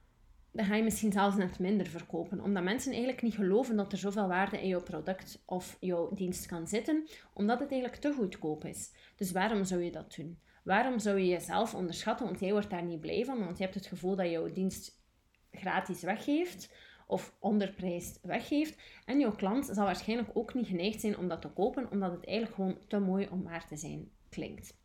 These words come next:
Dus probeer echt te gaan zoeken naar een prijs die voor jou realistisch is, waarbij dat je niet alleen uit de kosten geraakt, maar er ook iets aan overhoudt. Dus een financiële, ehm, overschot of winst,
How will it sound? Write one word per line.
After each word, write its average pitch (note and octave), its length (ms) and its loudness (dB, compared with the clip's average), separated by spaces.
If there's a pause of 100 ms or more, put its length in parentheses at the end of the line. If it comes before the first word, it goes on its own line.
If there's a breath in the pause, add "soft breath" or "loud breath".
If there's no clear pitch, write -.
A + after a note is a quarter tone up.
(600 loud breath)
Dus B3 360 2 (120)
probeer G#3 460 4
echt - 380 -4
te G#3+ 80 -4
gaan F3 200 -2
zoeken G3 260 -2
naar F#3+ 180 0
een D#3 100 -6
prijs G3 340 2
die F#3 180 -4
voor E3+ 160 -4
jou F3 220 0
realistisch F#3+ 540 -2
is, D4+ 220 -4
waarbij F3+ 380 -2
dat E3+ 160 -4
je - 140 -6
niet A3 200 2
alleen F#3 240 0
uit D#3+ 160 -6
de F3+ 60 -10
kosten C#4 360 -6
geraakt, B3+ 320 -4
maar F#3 140 0
er - 160 -6
ook A3+ 200 2
iets G#3 140 -6
aan F3 200 -4
overhoudt. C4 640 0 (360 loud breath)
Dus F#3 160 -2
een F3 120 -4
financiële, F3 1080 0
ehm, D#3+ 320 -8 (1000)
overschot B3+ 640 0
of F#3+ 160 -2
winst, A3+ 540 0